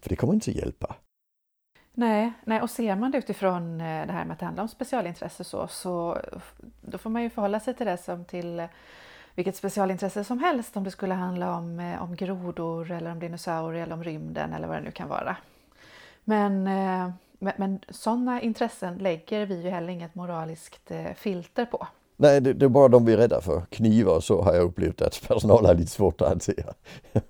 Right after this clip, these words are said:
Speaker 1: Eh, men, men, men, men, men här, där, där blir det ofta att vi liksom lägger det här moraliska perspektivet.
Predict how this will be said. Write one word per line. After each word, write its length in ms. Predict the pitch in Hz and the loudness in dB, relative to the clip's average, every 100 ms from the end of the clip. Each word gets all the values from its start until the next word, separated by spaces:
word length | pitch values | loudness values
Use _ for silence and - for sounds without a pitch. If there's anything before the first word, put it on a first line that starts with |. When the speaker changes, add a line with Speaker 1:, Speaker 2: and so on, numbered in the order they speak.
| 123 - _ - - 104 | -8 -8 _ -18 -10 0
Speaker 1:
Eh, 240 | 117 107 | 6 6
men, 160 | 117 113 | 8 6
men, 340 | 113 113 101 - | 8 6 6 2
men, 140 | 110 | 2
men, 240 | 95 104 107 | 2 0 0
men 260 | - 113 | 0 2
här, 260 | 117 131 92 | 6 8 8
där, 140 | 104 | 6
där 140 | 104 110 | 6 4
blir 160 | 123 | 4
det 80 | 98 | 6
ofta 300 | 98 - 90 | 4 2 -2
att 60 | 90 | 0
vi 80 | |
liksom 320 | 90 90 - 92 | -2 -4 -4 -2
lägger 240 | 90 87 | -2 0
det 60 | 90 | 0
här 80 | |
moraliska 460 | 90 85 - 85 - | 0 0 0 -4 -8
perspektivet. 680 | - 73 - - 92 - | -8 -8 -8 -4 -4 -4